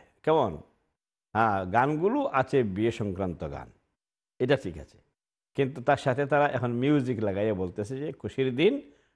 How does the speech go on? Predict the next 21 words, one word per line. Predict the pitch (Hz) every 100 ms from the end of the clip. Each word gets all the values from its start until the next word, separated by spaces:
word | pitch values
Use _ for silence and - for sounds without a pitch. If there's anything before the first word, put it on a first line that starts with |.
| _
আর | 110 110
এখানে | 107 120 117
তো | 110 113
মিউজিক | 110 117 113 110 -
তো | - 107
জায়েজ। | 90 101 95 78 69
জায়েজ | 98 131
বলতেছে | 139 135 135 139
কেন? | - 175 277 - _ _ _ -
বলতেছে | 113 107 113
যে | 110
একটু | 110 107
খুশিবাসীর | 117 110 123 120 107
জন্য, | 101 98 92 85 _ _ _ -
যেহেতু | 110 160 185 226 214
রাসূলুল্লাহ | 143 117 131 127 139
সাল্লাল্লাহু | 135
আলাইহি | 127
ওয়াসাল্লাম | 110 120 113
ওই | 107 107
মেয়েদেরকে | 101 104 117 110 113 107